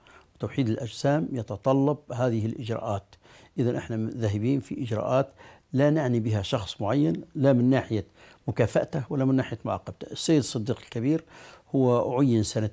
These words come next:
ألفين وحداش، يعني الآن حداشر سنة في هذا المنصب.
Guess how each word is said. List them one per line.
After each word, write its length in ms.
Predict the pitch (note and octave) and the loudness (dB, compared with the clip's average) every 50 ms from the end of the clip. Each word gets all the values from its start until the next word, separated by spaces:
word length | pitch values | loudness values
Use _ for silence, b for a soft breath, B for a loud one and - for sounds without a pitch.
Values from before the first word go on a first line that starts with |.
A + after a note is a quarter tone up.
| - - | -6 -10
ألفين 260 | B2 - - A#2+ G#2+ | -8 -4 -2 -2 -2
وحداش، 480 | G#2 - - G#2+ G#2 B2+ B2+ - - - | -2 -2 -2 0 0 0 0 -2 -8 -10
يعني 260 | - C3+ G#2 F#2 F#2+ G#2+ | -8 -6 -4 -4 -2 -4
الآن 260 | A2 - A#2+ G2+ F#2 | -2 -2 -2 -2 -2
حداشر 360 | - - A2+ A2 - - F2+ | -2 -2 -2 -2 -2 -4 -8
سنة 300 | - - - A2 A2 A2+ | -10 -8 -8 -6 -6 -6
في 180 | - - G2 G2+ | -6 -6 -6 -6
هذا 160 | A2 A2 G2+ | -6 -6 -8
المنصب. 400 | F#2+ G#2+ B2 C3 - - - | -8 -6 -6 -8 -8 -10 -12